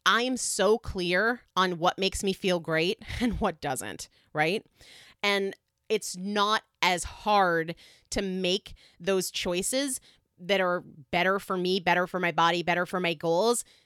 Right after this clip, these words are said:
because I've practiced so damn much. And at the start, I wasn't very practiced. And so every little thing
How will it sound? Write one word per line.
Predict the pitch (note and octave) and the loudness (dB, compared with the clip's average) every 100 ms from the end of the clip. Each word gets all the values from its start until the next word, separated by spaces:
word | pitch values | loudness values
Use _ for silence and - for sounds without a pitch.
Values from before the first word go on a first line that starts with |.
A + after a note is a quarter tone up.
| _ _ - | _ _ -8
because | A3 A3+ G3+ | -6 -4 -4
I've | D#3+ - | -4 -2
practiced | - F3 G3 - D3 - - | 0 0 0 -4 -6 -6 -6
so | - D#3 | -4 -4
damn | D3 C#3+ C3+ | -4 -6 -6
much. | A#2+ G2 - - | -6 -6 -8 -4
And | G#3 | -2
at | G#3+ | -2
the | G3 | -2
start, | - - F#4 C#4 - | -4 4 6 6 4
I | G3 | 0
wasn't | F#3+ E3+ F#3+ | 0 0 0
very | F#3 E3+ | -2 -2
practiced. | - A3+ G#3 - D#3 - | 2 4 4 2 -8 -6
And | F#3+ | -8
so | F#3 F3+ F3 _ | -4 -4 -4 _
every | - A#3+ G#3 A3+ B3 A#3 | -2 -2 0 0 2 2
little | G#3+ G#3 F#3+ | 2 0 -2
thing | - A3 G3+ F#3 | -2 0 0 -2